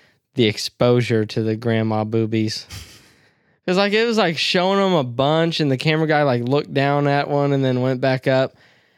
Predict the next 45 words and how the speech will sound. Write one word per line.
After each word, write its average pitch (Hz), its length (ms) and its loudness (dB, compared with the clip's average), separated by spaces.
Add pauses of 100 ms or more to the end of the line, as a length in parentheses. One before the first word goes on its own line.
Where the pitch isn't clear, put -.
(160)
And 151 120 0
then, 160 160 0
like, 160 340 -2 (360)
she - 300 -2
was, 185 160 -2
like, 190 280 0
all 170 200 0
fucked 180 340 -2
up 180 220 0
in 165 60 2
a 151 60 2
bed, 165 300 0
and 156 80 -2
she 156 140 0
rolled 160 320 2
over 156 340 2
and, 139 140 2
like, 127 160 0
squished - 720 -2
her 160 180 2
arm 156 320 0
on 160 160 0
top 156 320 0
of 160 60 0
one, 165 240 2
so 170 100 0
it - 20 4
was 143 120 -2
that 147 240 2
doing 151 220 2
the 131 100 2
squish 156 460 -2
thing. 143 500 2 (720)
And 175 80 2
it's 170 80 0
like, 175 180 2 (260)
"Dude, 147 840 2 (240)
zip 147 440 0
that 196 360 0
up, 160 420 0 (140)
and 139 300 0
then 151 340 0
you 151 160 0
can 131 380 -2
fucking 127 640 -4